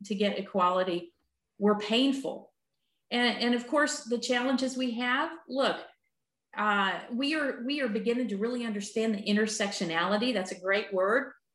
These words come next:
But in reality, it means that the L G B T Q plus community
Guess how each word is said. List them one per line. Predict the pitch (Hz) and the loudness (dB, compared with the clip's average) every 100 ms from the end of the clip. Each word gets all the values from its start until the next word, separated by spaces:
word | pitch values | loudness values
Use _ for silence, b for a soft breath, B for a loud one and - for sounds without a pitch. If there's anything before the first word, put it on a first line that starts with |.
| _ - | _ -2
But | 226 | 2
in | 220 196 | 4 4
reality, | 196 185 190 233 254 302 - | 2 2 2 2 0 -4 -4
it | 226 220 | -4 -2
means | 220 208 | -4 -4
that | 208 - | -4 -6
the | - - | -4 0
L | 277 | 2
G | 349 | 4
B | 311 - | 2 2
T | 262 247 | 0 0
Q | - 226 214 208 208 - | 2 6 6 4 0 0
plus | 196 196 - | 2 2 0
community | 202 185 202 208 165 165 | 0 2 2 2 0 -4